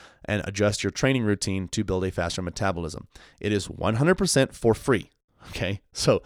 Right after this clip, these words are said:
it's stupid if you don't download this thing. So what you have to do is all, y-, you just go to the Pullman Fitness website. You go to pullmanfitness dot com slash free, and then you can download it there. We also have free guides and articles.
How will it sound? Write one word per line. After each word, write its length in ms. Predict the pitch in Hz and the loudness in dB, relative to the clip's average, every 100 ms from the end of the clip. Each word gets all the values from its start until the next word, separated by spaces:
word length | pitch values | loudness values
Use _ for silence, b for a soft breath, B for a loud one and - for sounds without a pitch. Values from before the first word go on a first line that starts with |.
| B B B | B B B
it's 160 | 123 | -2
stupid 320 | - - 180 95 | 0 0 2 0
if 120 | 85 | 2
you 60 | |
don't 160 | 113 113 | 2 4
download 300 | 104 101 90 | 2 0 -2
this 160 | 78 - | -4 -8
thing. 140 | - B B B B | -10 B B B B
So 280 | - 131 - _ - | 6 6 6 _ -2
what 160 | 110 | 2
you 80 | 123 | 4
have 160 | 127 127 | 4 2
to 80 | |
do 280 | 156 117 151 185 | 0 0 0 -4
is 160 | 107 101 | -8 -4
all, 180 | 101 107 | 0 0
y-, 60 | - | -2
you 320 | 92 101 117 | -8 -4 0
just 180 | 123 - | 0 2
go 160 | 110 | 2
to 160 | 113 117 | 2 0
the 80 | 107 | -2
Pullman 280 | - 113 123 | 0 -2 -2
Fitness 320 | 107 104 - | -2 -2 -2
website. 380 | 95 - 85 - _ | -2 -2 -4 -4 _
You 120 | 104 | -4
go 100 | 107 | 0
to 80 | 98 | 0
pullmanfitness 720 | - 117 117 123 117 80 117 | 0 0 0 -2 -4 -4 -6
dot 240 | - 101 - | -2 -2 -2
com 240 | 101 101 | -2 -2
slash 280 | - 95 - | -2 -2 -2
free, 300 | - 101 139 B B B | -2 -2 -2 B B B
and 120 | - 110 | -4 -2
then 120 | 113 | 0
you 100 | 117 | 0
can 160 | 131 | -2
download 300 | 113 92 101 | -2 0 0
it 120 | 104 - | 0 2
there. 260 | 123 - - | 0 0 -6
We 120 | 95 | -2
also 200 | 95 98 | -2 0
have 180 | 98 - | -2 -2
free 160 | 95 | -6
guides 460 | 90 123 123 117 107 | 4 6 6 4 0
and 100 | 98 | -6
articles. 480 | 82 110 127 139 143 | 0 2 4 2 0